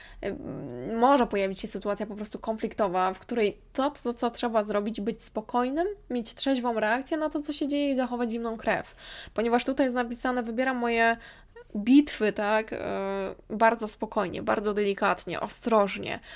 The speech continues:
Także bądźcie ostrożni, bo czeka was jakieś zawirowanie dzisiaj, gdzie trzeba będzie szybko reagować,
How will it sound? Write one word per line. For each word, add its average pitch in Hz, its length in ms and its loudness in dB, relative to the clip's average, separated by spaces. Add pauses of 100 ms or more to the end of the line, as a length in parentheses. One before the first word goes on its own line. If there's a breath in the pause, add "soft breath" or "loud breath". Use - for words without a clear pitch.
(140 loud breath)
Także 220 260 0
bądźcie 233 420 0
ostrożni, 208 760 0
bo 208 220 -2 (160)
czeka 247 280 -2
was 214 140 -4
jakieś 214 220 -6
zawirowanie 220 640 -4
dzisiaj, 202 340 -6
gdzie 220 140 -6
trzeba 220 240 -4
będzie 214 200 -4
szybko 220 400 -2
reagować, 202 600 0